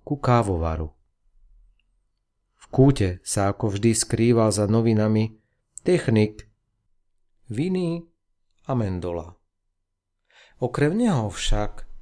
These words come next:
nič nebolo tak ako zvyčajne. Normálne by tu bol Jack prvý. No dnes ho predbehol zástupca riaditeľa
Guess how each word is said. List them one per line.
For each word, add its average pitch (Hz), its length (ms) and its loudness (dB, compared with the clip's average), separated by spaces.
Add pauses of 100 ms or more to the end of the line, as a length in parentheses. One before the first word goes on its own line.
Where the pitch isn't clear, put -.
(100)
nič - 400 -6
nebolo 127 400 -2
tak - 320 -8
ako 143 240 -6
zvyčajne. 98 800 -8 (1500)
Normálne 123 960 -2
by 110 160 -12
tu 120 160 -6
bol 117 240 0
Jack 117 480 -4
prvý. 92 480 -6 (960)
No 98 160 -8
dnes 139 400 -4
ho 92 80 -10
predbehol 110 560 -6
zástupca 107 720 -6
riaditeľa 101 800 -6